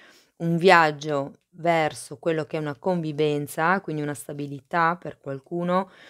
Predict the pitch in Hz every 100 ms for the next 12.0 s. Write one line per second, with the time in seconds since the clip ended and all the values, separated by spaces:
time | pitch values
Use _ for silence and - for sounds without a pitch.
0 | - - - - 175 170 165 156 156 156
1 | 151 - - 151 147 151 - 147 143 147
2 | 147 139 139 196 175 156 160 156 - 175
3 | 175 - 180 165 160 160 160 - 180 170
4 | - 165 - 160 160 160 160 156 156 160
5 | 151 160 170 175 147 - - - - _
6 | 165 160 156 151 147 143 143 135 - 156
7 | 143 170 - 165 156 156 160 - 151 156
8 | 165 175 - 160 156 156 107 165 165 165
9 | 147 165 160 151 147 147 151 156 170 -
10 | - - _ 214 208 226 - 220 220 220
11 | 196 185 175 160 165 151 151 - 151